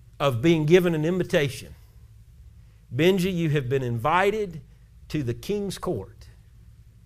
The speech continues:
And you're the only one that the do-, the gates are gonna open to.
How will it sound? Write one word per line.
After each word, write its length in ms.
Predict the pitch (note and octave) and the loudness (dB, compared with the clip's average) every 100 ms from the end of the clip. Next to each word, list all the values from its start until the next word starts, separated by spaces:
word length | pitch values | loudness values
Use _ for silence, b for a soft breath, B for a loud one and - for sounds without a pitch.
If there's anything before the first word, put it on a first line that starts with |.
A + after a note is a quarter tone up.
| - - - b b b b | -20 -20 -20 b b b b
And 160 | D#3 D3+ | -2 2
you're 160 | D#3 | 2
the 80 | C#3+ | 2
only 500 | C#3 F#3 A3+ A#3+ A#3+ | 2 4 6 6 6
one 520 | A3+ G3 F#3+ G3 F#3+ | 6 6 6 4 0
that 180 | D3+ B2+ | -4 -4
the 80 | B2+ | -6
do-, 400 | A#2+ A2 D#3+ G3+ | -4 0 0 0
the 120 | C#3+ | -2
gates 500 | C3 B2 F3+ G3+ - | -2 4 4 4 -2
are 60 | F#3 | -4
gonna 240 | D#3+ D3+ D3+ | -2 -2 0
open 400 | F3 F3 B2+ G#2 | 0 0 -4 -8
to. 220 | G2 | -10